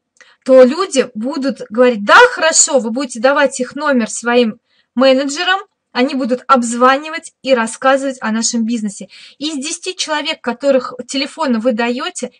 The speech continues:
пять-шесть регистрируются. Ну и что? Ларис, неужели ты думаешь, что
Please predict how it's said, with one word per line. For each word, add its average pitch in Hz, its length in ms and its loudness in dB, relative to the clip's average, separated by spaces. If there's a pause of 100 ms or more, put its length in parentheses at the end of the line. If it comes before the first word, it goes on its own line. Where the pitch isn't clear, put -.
(140)
пять-шесть 285 680 -2
регистрируются. 220 1080 -6 (1400)
Ну 247 160 2
и 320 80 -4
что? 349 440 -2 (480)
Ларис, 285 320 4
неужели 359 360 -2
ты 381 120 -12
думаешь, 320 360 -8
что 262 260 0